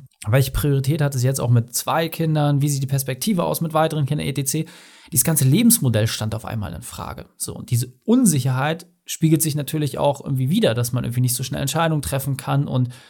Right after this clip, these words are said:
ich selbst bin natürlich jemand, der sehr gerne schnell und schnell und vor allem auch effizient Entscheidungen trifft. Und wenn die Gegenseite das aber nicht so kann, dann ist das auch etwas, was wieder Unmut erzeugt. So, und, ähm,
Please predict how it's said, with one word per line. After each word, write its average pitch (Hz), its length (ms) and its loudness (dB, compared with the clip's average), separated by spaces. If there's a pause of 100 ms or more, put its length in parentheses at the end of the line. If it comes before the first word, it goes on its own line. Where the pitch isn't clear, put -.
ich - 140 2
selbst 135 260 4
bin 156 120 6
natürlich 147 360 4
jemand, 135 220 2
der 123 100 0
sehr 120 120 4
gerne 123 220 4
schnell 165 640 2
und 135 420 0
schnell - 600 2
und 131 320 -4
vor 123 140 -2
allem 135 120 2
auch 127 180 0
effizient 165 380 2
Entscheidungen 135 460 0
trifft. 185 260 0 (220)
Und 120 60 4
wenn 135 100 10
die 127 80 8
Gegenseite 143 380 4
das 127 140 2
aber 127 120 2
nicht 120 100 2
so 127 100 -6
kann, - 340 -6 (100)
dann - 260 -12
ist - 180 -8
das 165 120 -4
auch 87 100 -4
etwas, 147 240 -4
was 143 140 -8
wieder 156 160 -2
Unmut 151 320 8
erzeugt. - 520 -10
So, - 160 -12
und, 123 320 -6
ähm, 117 480 0